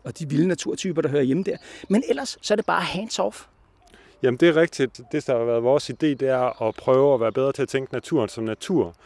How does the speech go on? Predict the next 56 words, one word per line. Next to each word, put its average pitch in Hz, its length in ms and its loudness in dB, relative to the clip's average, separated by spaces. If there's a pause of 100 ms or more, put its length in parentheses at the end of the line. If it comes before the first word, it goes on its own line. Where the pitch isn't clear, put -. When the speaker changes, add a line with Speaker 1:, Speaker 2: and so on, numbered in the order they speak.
(540)
Speaker 2:
Så - 220 -6
grundlæggende 170 380 4
set 143 180 -2
handler 139 260 0
det 120 100 0
om 131 240 0
at 107 180 -2
lade 110 120 -2
naturen 110 420 0
passe 135 240 -6
sig 123 100 -6
selv, 165 280 0 (540)
og 123 160 -4
kun 160 240 2
blande 131 260 0
sig 139 140 -6
der, 135 120 2
hvor 120 140 2
det 110 80 0
er 107 40 -4
nødvendigt 113 440 0
at 101 160 -6
rette 110 240 -6
noget 131 260 6
op, 123 200 0
som 101 220 -6
vi 117 100 -4
har 107 260 -6
skubbet 127 400 4
så 117 100 -10
meget 113 240 -2
til, - 160 -6
at 104 160 -2
det 110 100 -6
er - 20 -8
svært 110 440 -4
ved 104 120 -6
at 95 120 -8
rette 95 180 -12
sig 104 100 -8
op 104 140 -8
selv. 95 180 -10 (420)
Speaker 1:
Og 170 80 -6
I - 20 -6
kalder 175 240 0
det 160 200 -2
rewilding, 185 720 0
altså 160 220 0
det, 180 300 -6
det 180 80 0
er 160 100 -8
genforvildning 240 840 0
af 208 80 -6
naturen, 214 340 -8
eller 196 120 -8
hvad? 180 100 -10